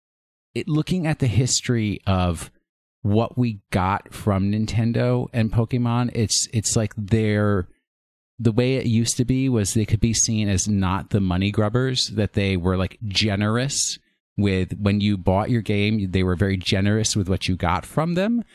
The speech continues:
Whereas Xbox and PlayStation were very, like, sort of on the greedy side of, "We're gonna nickel and dime you for every little thing that comes down the line." And it's like,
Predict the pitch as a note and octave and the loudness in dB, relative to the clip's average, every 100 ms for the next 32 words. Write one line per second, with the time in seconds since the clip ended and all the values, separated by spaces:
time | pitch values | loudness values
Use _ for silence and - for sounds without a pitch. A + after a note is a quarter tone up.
0 | _ _ G#2+ G#2+ G#2 G2 F#2+ - G#2+ G2+ | _ _ 0 2 2 2 0 -2 -4 -2
1 | - G#2+ G#2 - - F#2+ - G2+ G2 A#2+ | -2 0 0 -2 -2 -4 -2 -2 0 0
2 | B2+ - D3+ C#3+ G2+ F2 G2+ G2 F#2+ F2 | -2 -2 -2 0 -2 0 0 0 -2 -2
3 | F2+ - - - B2 G2+ - F#2+ F#2+ E2+ | -4 -4 -8 -2 0 0 0 0 0 0
4 | F#2 G#2 A2 - G2+ G2+ G#2 G#2+ F#2 F#2 | 0 0 0 0 0 2 0 0 2 0
5 | - - - - - G#2+ A2 F#2+ G2 A2+ | -2 -18 -20 -18 -2 0 2 0 0 0
6 | G#2+ G2 F2+ F#2+ G2+ G#2+ A2+ - F#2+ F#2+ | 0 0 0 2 0 0 -2 -2 -2 0
7 | G#2 G2 F#2+ - F#2+ F#2+ G#2+ F#2 F#2 - | 0 0 0 0 0 0 0 -2 -4 -2
8 | F#2+ F2 F#2 F2 G2+ D3 A2+ G#2 G#2 G#2 | -2 0 0 0 0 0 -2 0 0 0
9 | - A#2 G2+ | 0 -2 -2